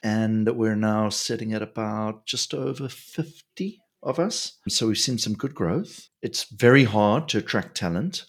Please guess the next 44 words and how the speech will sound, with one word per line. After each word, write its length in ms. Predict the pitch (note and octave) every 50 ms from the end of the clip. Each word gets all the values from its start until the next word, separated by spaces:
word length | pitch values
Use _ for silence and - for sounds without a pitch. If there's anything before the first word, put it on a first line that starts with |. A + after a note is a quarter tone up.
| _ _
<clears throat> 140 | _ _ -
because 1080 | - G#3+ A#3 G3+ F#3 D3+ B2 G#2+ F#2 D#2 C#2+ D2 D2 - _ - - - - F#2+ E2+ F#2
we 100 | G2 F2+
look 180 | F#2 F#2+ -
for 140 | - - F#2+
guys 280 | - G2+ F#2 F#2 F2+ F#2
with 120 | F#2 -
P 120 | - G#2 G2
H 220 | F2+ E2+ - -
Ds 260 | G#2+ G2 F#2+ F#2+ E2+
and 120 | E2+ D#2+ D#2+
masters 580 | E2+ F2 F2+ F2+ - - - G2 G2 F#2+ F2 F2+
and 120 | F2 E2
machine 360 | D#2 D#2+ - - G2+ F#2 F2+ F2+
learning 360 | F2+ F2+ F2 F2 F2 E2+ E2
and 180 | C#3+ - - - - - - - - - - - -
A 160 | F#2+ F#2 F2+
I 220 | F2+ F2+ F2+ F2+ F2
and 160 | E2 E2 E2+
that 140 | E2+ E2+ -
kind 160 | - F#2+ F2+
of 60 | F2+
stuff. 400 | - - F2+ F#2 B2 D#3 - - - F#2
So 260 | - - G2 F2+ F2 - _ -
very 240 | G2+ G#2+ A2 A2
difficult 340 | G#2 G#2+ F#2 - - G2 F2+ -
to 40 |
grow 240 | - - F#2 F2+ F2+
the 100 | E2 E2+ D#2+
business. 680 | F2 E2 D#2 - - E2+ G#2+ D3 F3 - - - - - - _ _ _ _ _ _ _ _ -
So 220 | - - A#2 A2+
we 120 | G#2+ A2+ G#2+
focus 380 | - - C3 - - A#2+ -
a 40 | A#2 A2
lot 280 | G#2 A2 A#2+ C3 C3
of 80 | B2+ A#2+
our 120 | A2+ G#2
time 380 | - - G#2+ G2 F#2 F2+ F2+ G2+ -
around 420 | G#2 F2+ F2+ F2+ F2+ F2+ F2 F2
how 220 | - - - A2+ G#2
do 100 | G2 F#2
we 120 | F2+ F2+
retain 400 | F2+ E2+ F2 - G2 F#2 F2 E2+
people? 420 | - - F2+ - - - - -